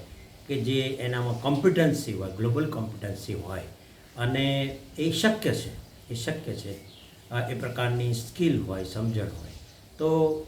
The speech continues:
આ માટે વિદ્યાર્થીએ પોતે કઈ ક્વોલિટીઝને મેન્ટેન કરવી પડશે,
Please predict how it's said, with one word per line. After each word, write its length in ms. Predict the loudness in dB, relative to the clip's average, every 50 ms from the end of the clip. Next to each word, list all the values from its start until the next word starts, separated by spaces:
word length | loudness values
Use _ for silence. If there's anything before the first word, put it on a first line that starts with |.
| -4 0
આ 140 | 0 2
માટે 380 | 4 4 2 2 2 2 0 2
વિદ્યાર્થીએ 800 | 2 0 0 0 2 2 2 2 2 0 -4 -4 -2 2 2 2
પોતે 600 | 2 2 -2 -4 -4 0 2 2 2 2 0 -4 -4
કઈ 200 | -4 -4 -4 -4
ક્વોલિટીઝને 840 | -6 -6 -4 -2 -2 -2 -2 -2 -2 -2 -2 -2 -2 -4 -4 -4 -2
મેન્ટેન 680 | -2 0 2 2 4 2 4 6 6 6 6 6 2
કરવી 300 | 0 -2 -2 -2 -4 -6 -6 -8
પડશે, 300 | -10 -10 -10 -12 -12